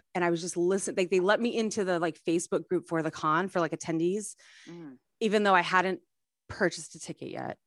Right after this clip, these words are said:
Speaker 1: And so I was, I was just watching and I was making new friends. And I don't think he'll mind me saying this. I met, um, a, a guy named Billy Holder. He's a, he was a big part of Atlanta Poly Weekend at the time. And, um,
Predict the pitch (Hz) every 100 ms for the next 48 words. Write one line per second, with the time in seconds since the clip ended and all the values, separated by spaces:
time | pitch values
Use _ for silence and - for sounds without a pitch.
0 | - 165 165 160 160 160 - 175 156 156
1 | 156 151 151 - 170 - - - - -
2 | - 151 143 147 139 156 156 - - -
3 | - - - _ _ - 156 151 147 151
4 | 156 - - _ _ - - - - 170
5 | 160 151 165 156 165 165 143 139 131 135
6 | 151 151 147 - 151 147 143 147 - 156
7 | - 165 151 160 151 170 180 151 143 143
8 | 147 151 147 156 156 _ 147 156 147 143
9 | 151 175 - 160 151 151 139 160 156 151
10 | 147 156 156 165 - 143 135 143 - -
11 | - - - - 190 180 175 170 165 156
12 | 156 151 147